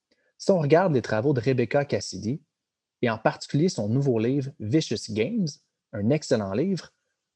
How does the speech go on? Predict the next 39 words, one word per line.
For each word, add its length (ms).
le 80
livre 280
commence 360
par 140
la 100
constatation 920
que 120
l'une 300
des 140
choses 320
qui 140
manque 260
vraiment 440
dans 140
le 60
domaine 320
des 260
études 300
sur 220
le 140
jeu, 300
c'est, 420
c'est 760
la, 300
la 140
voix 220
des 240
experts 720
de 100
leur 200
expérience. 960
Vous 100
voyez, 420
la 100
voix 180
des 220
experts 420
par 140
l'expérience 960